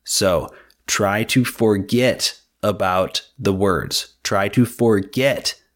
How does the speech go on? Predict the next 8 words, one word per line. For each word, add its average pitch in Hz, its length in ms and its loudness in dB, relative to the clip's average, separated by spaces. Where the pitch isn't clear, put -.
that 104 180 0
you 120 260 4
are 104 240 0
even 113 580 2
listening 113 560 2
to 98 400 2
another 101 680 2
language 92 720 -2